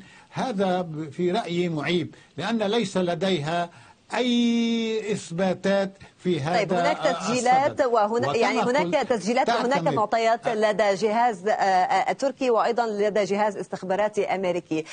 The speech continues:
Speaker 2: آه، تتحدث بأن ال-، اللغة معيبة، ولكن لا تعطي، يعني، أسباب لماذا هذا معيب بحق الأمم المتحدة. هناك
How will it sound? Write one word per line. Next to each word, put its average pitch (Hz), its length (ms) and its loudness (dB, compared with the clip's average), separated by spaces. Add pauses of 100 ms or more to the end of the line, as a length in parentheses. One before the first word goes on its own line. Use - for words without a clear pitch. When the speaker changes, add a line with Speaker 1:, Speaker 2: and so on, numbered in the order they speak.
(200)
Speaker 2:
آه، 185 180 2
تتحدث 247 560 -2
بأن 226 240 -2
ال-، 220 160 -2
اللغة 226 460 0
معيبة، 208 380 0
ولكن 208 320 0
لا 208 160 2
تعطي، 220 460 -4
يعني، 180 380 -2
أسباب 202 420 0
لماذا 190 420 0
هذا 185 260 0
معيب 185 380 -4
بحق 190 300 -6
الأمم 185 220 -4
المتحدة. 165 520 -4
هناك 214 340 -4